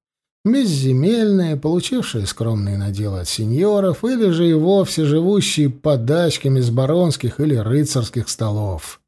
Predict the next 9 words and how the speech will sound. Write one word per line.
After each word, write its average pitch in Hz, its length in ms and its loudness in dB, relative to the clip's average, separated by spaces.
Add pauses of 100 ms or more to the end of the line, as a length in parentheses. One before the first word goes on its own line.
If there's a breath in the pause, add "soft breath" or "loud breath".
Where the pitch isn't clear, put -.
(840)
Впрочем, 185 720 -4
редко 202 400 -4
какой 107 320 -4
рыцарь 131 440 0
мог 135 220 2
содержать 131 640 0
больше 131 380 0
пяти-шести 123 720 -2
бойцов, 123 760 0